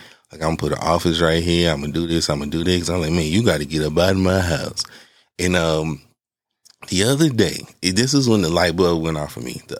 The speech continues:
other day, he walks up to me, he goes, "Dad, um, hey, which eye can I see out of the best?"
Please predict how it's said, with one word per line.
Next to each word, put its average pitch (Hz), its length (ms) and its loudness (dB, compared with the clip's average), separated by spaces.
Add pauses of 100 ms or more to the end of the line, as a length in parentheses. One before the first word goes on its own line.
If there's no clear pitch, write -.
other 113 220 4
day, 76 420 -2 (400)
he 82 160 -4
walks 87 300 0
up 85 120 0
to 87 120 2
me, 78 120 0
he 80 160 -4
goes, 76 300 -4
"Dad, 76 460 -2 (520)
um, 76 500 -4 (760)
hey, 110 160 0
which 110 320 2
eye 113 200 -2
can 87 220 -2
I 80 80 -2
see 82 260 2
out 73 140 -2
of 76 200 -4
the 78 80 -10
best?" 76 380 -6